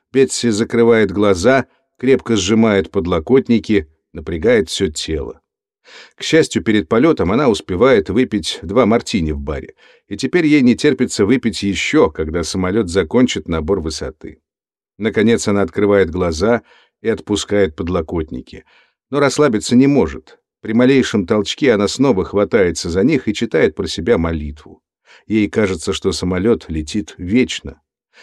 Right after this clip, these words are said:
Только когда он приземляется и Бетси садится в такси, она, наконец, возвращается в нормальное состояние.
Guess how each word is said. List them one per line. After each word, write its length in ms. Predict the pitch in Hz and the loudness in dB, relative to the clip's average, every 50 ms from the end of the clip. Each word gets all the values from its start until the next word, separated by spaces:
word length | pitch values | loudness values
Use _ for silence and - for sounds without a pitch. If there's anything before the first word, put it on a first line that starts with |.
| - _ - | -20 _ -2
Только 300 | - 110 92 - 104 85 | -2 -2 0 0 -4 -2
когда 300 | - 98 95 98 104 101 | -2 -2 0 2 2 2
он 120 | 95 87 82 | 2 0 0
приземляется 920 | 107 101 95 85 92 92 92 101 113 104 85 80 73 - - - 80 76 - _ _ _ | -2 -4 -2 -2 -2 -2 2 2 2 2 2 -2 -4 -8 -8 -8 -8 -8 -10 _ _ _
и 100 | - 95 | -12 -8
Бетси 420 | 87 82 113 107 90 - - 101 90 | 0 0 0 0 0 -2 -4 -4 -2
садится 500 | - 104 98 95 110 95 - - - - | 0 -2 0 0 -2 -4 -4 -6 -8 -8
в 40 | |
такси, 520 | - - 95 87 - - - 143 135 - - _ _ _ _ _ | -6 -6 -6 -6 -6 -6 -2 -2 -2 -2 -2 _ _ _ _ _
она, 200 | - 104 120 147 | -8 -2 0 2
наконец, 460 | 143 135 - 117 107 120 135 127 - - | 2 2 2 2 2 4 2 2 0 0
возвращается 960 | 101 110 104 98 95 104 104 95 87 - - 135 127 120 110 85 - - 92 | 0 0 0 0 0 2 2 0 0 0 2 4 4 4 4 2 0 -2 -2
в 80 | 80 | 0
нормальное 560 | 85 87 85 82 82 87 107 113 101 95 92 82 | 0 -2 0 0 0 0 0 0 0 -2 -4 -4
состояние. 800 | - - 82 - - 82 76 73 67 65 58 50 50 50 - | -6 -8 -10 -8 -8 -8 -8 -6 -8 -10 -12 -14 -20 -20 -20